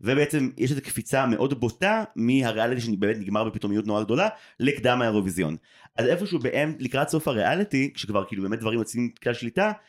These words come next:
אה, הדמות של דורון עוברת לאורך כל העונה התפרקות מאוד מייאשת, שנגיד בדרמה יומית לא כיף לראות אותה, כי היא ארוכה.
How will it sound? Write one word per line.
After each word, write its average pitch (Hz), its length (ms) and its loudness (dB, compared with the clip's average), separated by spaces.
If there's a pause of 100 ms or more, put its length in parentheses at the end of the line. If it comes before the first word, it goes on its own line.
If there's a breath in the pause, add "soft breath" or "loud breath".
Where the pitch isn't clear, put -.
(340 soft breath)
אה, 101 100 2
הדמות 135 220 4
של 156 140 2
דורון 123 340 2
עוברת 107 360 0
לאורך 101 260 -2
כל 107 160 2
העונה 101 240 0
התפרקות 98 600 -2 (220)
מאוד 107 360 2
מייאשת, 107 500 0
שנגיד 95 260 -4
בדרמה 101 280 2
יומית 117 340 0
לא 101 180 4
כיף 104 140 -4
לראות 90 200 0
אותה, 107 120 -2
כי 101 120 -6
היא 95 60 4
ארוכה. 85 260 2